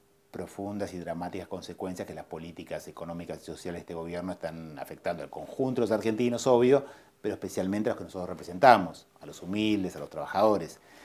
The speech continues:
Frente a eso me parece que el peronismo en todas sus vertientes y como movimiento que siempre fuimos plural y,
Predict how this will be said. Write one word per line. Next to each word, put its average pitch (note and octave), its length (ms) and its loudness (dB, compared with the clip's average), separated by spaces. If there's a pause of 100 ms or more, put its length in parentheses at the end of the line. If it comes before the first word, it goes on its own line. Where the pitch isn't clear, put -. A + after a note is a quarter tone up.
(120)
Frente A#2 520 -2
a - 20 2
eso A2 180 -2
me G#2+ 120 -2
parece G#2 300 0
que G2+ 80 -2
el F#2 80 -2
peronismo A#2+ 680 2
en E2 240 -4
todas B2 260 2
sus G2+ 100 -8
vertientes A2+ 720 4
y D#2+ 40 -10
como D2 280 -10
movimiento F#2 680 -4
que E2 80 -8
siempre F2 240 -8
fuimos F2+ 260 -8
plural F#2 680 0
y, - 320 -10